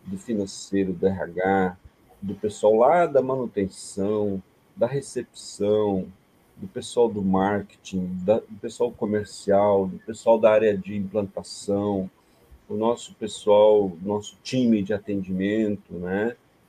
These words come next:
Nosso pessoal da fábrica, da qualidade, independente se são gerentes, supervisores, líderes, todos eles. Os nossos parceiros do Brasil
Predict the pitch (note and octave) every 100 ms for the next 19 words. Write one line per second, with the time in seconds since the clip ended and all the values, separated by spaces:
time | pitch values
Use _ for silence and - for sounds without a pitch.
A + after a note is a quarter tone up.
0 | _ F#2+ G#2+ - F#2+ A#2+ G#2+ - G#2+ A2+
1 | A2+ G2+ G2 - - G2+ G#2 G2 F#2 -
2 | F#2+ F2 - G2 F#2 F2 F2+ F#2+ G2+ F#2+
3 | - F#3+ - _ _ F3 G#3 F#3 C3+ A#2+
4 | C3 A#2+ - - - - A2+ A2 G#2 G2
5 | F2+ F#2 - G2+ F#2+ G#2 A2 G#2 - -
6 | F#2 - G2 F#2+ F#2+ G2 G#2 F#2+ F#2 G#2
7 | G#2 G2 F#2 - - _ _ A2+ G2 F2
8 | E2+ D#2+ F2 E2+ E2 - - _ _ -
9 | C#3 C#3 C3+ D3+ D3 C3+ - B2+ - -
10 | A#2+ B2 G#2+ G2+ G#2 G#2 G2 G#2